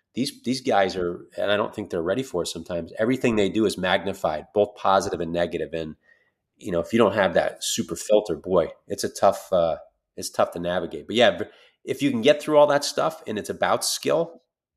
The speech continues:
that's the fun part. That's where, um, that's where it's much easier to tell, because skill can be developed.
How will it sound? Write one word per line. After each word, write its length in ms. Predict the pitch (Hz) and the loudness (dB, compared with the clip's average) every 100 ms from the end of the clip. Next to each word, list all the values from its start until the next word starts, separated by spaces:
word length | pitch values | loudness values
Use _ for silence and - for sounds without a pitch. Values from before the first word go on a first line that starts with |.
| _ - | _ -2
that's 240 | 107 - | -2 -2
the 80 | 98 | -6
fun 240 | - 85 | -4 -6
part. 220 | - - - _ _ _ | -6 -12 -14 _ _ _
That's 260 | 101 107 - | 0 0 4
where, 400 | 104 92 - - - - - - - | 6 6 2 -8 -20 -20 -20 -20 -6
um, 460 | - 87 82 80 82 _ _ 101 | 2 4 4 0 -10 _ _ 2
that's 220 | 104 - | 2 4
where 80 | 101 | 2
it's 120 | 101 | 2
much 220 | 95 - | -2 0
easier 320 | 98 87 92 | -2 -2 -2
to 60 | 80 | -4
tell, 440 | - 73 - - - | -6 -8 -8 -10 -16
because 320 | - 92 - | -6 -4 -4
skill 300 | - 120 120 | 2 4 4
can 180 | - 101 | 2 -4
be 100 | 95 | -4
developed. 600 | 87 85 85 82 - | 0 2 2 0 -4